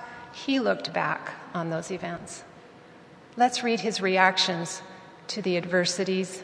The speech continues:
temptations, and enticements in his life that did so easily beset him. "Why should my heart weep and my soul linger in the valley of sorrow, and my flesh waste away and my strength sla-, slacken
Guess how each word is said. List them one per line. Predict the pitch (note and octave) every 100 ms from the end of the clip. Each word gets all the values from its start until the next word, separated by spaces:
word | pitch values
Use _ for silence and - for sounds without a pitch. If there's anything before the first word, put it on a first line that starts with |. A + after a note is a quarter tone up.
| -
temptations, | G3 F3 - F#3+ E3 - F3 F3+
and | F3
enticements | F3 F3+ F3+ - G3 F3+ F3+ F3 E3+
in | F#3
his | F3 A3 F#3+
life | E3 E3 E3+ - - - - - -
that | - F#3+
did | F#3+ F#3
so | F3 - - G#3 G3+
easily | G3 F#3 - F3+ F3
beset | F3 F#3 - F3+ D#3+
him. | - E3+ D#3 E3 - - - - - - - - - - - - - - - -
"Why | G#3 G#3
should | - A3+
my | G3+ F#3+
heart | F#3 G3+ F#3 F#3+
weep | G#3 G#3+ G3+ - - - - -
and | F#3+ F#3 F3+
my | F#3
soul | F3+ - - G#3+ G#3 G#3+ G#3 -
linger | F#3 F3+ F3+ F#3
in | F#3
the |
valley | F3 E3+ E3 E3+
of | E3+
sorrow, | - F3 E3 E3 E3 - - - - - - -
and | F#3+ F#3+
my | F#3 E3
flesh | - - G#3+ G#3+ -
waste | F#3+ F#3+ F#3+ -
away | F3+ F#3 F#3+ F3+ E3 F#3+
and | F#3+ F#3+
my | F#3+
strength | - - G3 G3+ G#3+ - -
sla-, | - - - F#3+ G3+ G#3
slacken | - A3 A3 A#3 E3 E3+